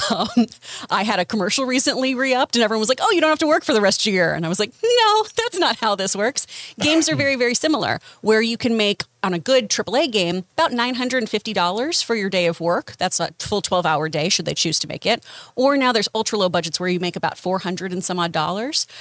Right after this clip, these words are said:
Um, and that could be it. That could be all you make from a Baldur's Gate three kind of situation. So it's great pay, but very limited in what it can do.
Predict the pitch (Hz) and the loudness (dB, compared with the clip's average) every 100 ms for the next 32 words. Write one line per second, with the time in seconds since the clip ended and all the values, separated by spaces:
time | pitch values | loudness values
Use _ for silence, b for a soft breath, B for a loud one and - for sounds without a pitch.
0 | B - 175 165 - 233 285 - 262 339 | B 0 0 0 0 0 0 0 -2 0
1 | 466 - _ _ - 226 277 226 226 240 | 0 -4 _ _ -6 -4 -2 -2 0 2
2 | 269 269 269 226 170 - 185 214 - 180 | 2 2 0 0 -2 -4 -4 -4 -4 -2
3 | 156 156 165 160 - 247 220 156 - - | -2 -4 -4 -6 -4 -6 -6 -6 -6 -6
4 | - - - - - 202 B B - 370 | -6 -8 -6 -6 -8 -12 B B 0 2
5 | 311 - 359 320 - 415 247 196 - _ | 0 -2 -2 -2 0 2 2 0 -6 _
6 | _ _ _ 202 - 202 220 180 - - | _ _ _ -4 -2 0 0 0 -4 -4
7 | 90 - 185 - - 156 | -4 -4 -4 -6 -8 -8